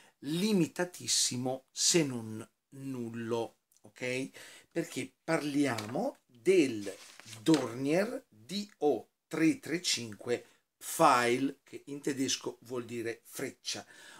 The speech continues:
un aereo che veniva chiamato anche il formichiere. Eccolo qui. L'ultimo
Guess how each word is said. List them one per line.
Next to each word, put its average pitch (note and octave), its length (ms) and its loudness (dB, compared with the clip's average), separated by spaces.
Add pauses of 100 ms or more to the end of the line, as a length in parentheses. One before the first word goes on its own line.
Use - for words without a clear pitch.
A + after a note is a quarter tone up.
(120)
un D#3+ 160 0
aereo F#3+ 460 6
che - 160 -4
veniva C#3 340 0
chiamato C#3 680 -2
anche D3+ 640 -2
il F3+ 380 -2
formichiere. D#3 1400 0 (220)
Eccolo D#3+ 500 0
qui. - 260 -18 (800)
L'ultimo C4+ 880 8